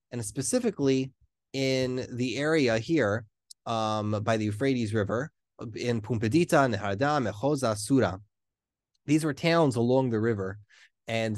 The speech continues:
these were originally the cities which, uh, what's the word? Um, these were the original cities that birthed the yeshivot in,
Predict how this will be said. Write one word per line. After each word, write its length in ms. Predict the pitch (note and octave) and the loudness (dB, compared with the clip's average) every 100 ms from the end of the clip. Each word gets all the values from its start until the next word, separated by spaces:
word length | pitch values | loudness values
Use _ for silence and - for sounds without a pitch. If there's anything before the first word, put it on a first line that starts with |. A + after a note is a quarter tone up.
| G#2 | 0
these 240 | C#3+ D#3 | 2 4
were 160 | D3+ C#3 | 6 4
originally 400 | D3+ D#3 D3 C3 | 4 2 2 2
the 140 | A2 | 0
cities 560 | G#2+ - G#3 G#2+ G#2 G2+ | -4 -2 0 0 -4 -6
which, 500 | A2 A#2 A2 - - - - | -2 0 0 -4 -10 -14 -12
uh, 560 | - G2+ G#2 G2 G2 G#2 | -8 -4 -2 -2 -4 -6
what's 320 | D#2+ G#2+ G#2 | -4 -4 -2
the 80 | G2 | -2
word? 280 | F#2 F2+ - _ _ _ _ - | 0 -2 -8 _ _ _ _ -10
Um, 580 | G#2+ F#2+ F#2 F#2+ G#2 A2 - | -4 -2 -4 -6 -10 -12 -8
these 220 | B2+ D#3 | 0 2
were 100 | D#3+ | 4
the 140 | C#3+ A#2+ | 6 6
original 340 | C3 C#3 B2 | 4 2 0
cities 560 | G#2+ D#3 B2+ A2 G#2 G#2+ | -2 -2 -2 -2 -4 -8
that 440 | A2+ G#2+ G#2 G#2 G#2+ | -6 -2 0 0 0
birthed 480 | B2 C#3+ A#2+ - - | 2 4 2 -6 -12
the 240 | G#2+ A2 G2+ | -4 -2 -2
yeshivot 600 | G2+ A2 G2 C#3+ A2 G#2 - - | -2 -2 2 4 4 0 -16 -6
in, 460 | A#2+ A2 G#2 G#2+ | -4 -2 -2 -4